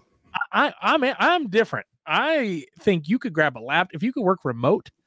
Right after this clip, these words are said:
every little bar and, and, and cafe all has live music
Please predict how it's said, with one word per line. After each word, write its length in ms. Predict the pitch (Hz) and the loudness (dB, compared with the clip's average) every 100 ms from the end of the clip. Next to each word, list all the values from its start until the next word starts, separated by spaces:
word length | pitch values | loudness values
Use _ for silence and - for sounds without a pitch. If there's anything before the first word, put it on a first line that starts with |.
| _ _ _ _ _ _ - | _ _ _ _ _ _ -8
every 320 | 202 254 254 | 0 0 0
little 240 | 214 190 147 | 0 2 0
bar 520 | 127 160 190 220 208 | -2 -2 0 0 0
and, 200 | 143 131 - | -2 -6 -2
and, 200 | 135 123 | 0 0
and 260 | 120 123 | -2 -6
cafe 640 | - 180 143 151 147 208 233 | 0 0 0 -2 0 0 -2
all 220 | 151 185 | -2 0
has 220 | 175 143 | 2 0
live 260 | 143 131 117 | 0 -2 -2
music 760 | 156 277 285 226 262 247 _ | -4 -2 -2 2 2 2 _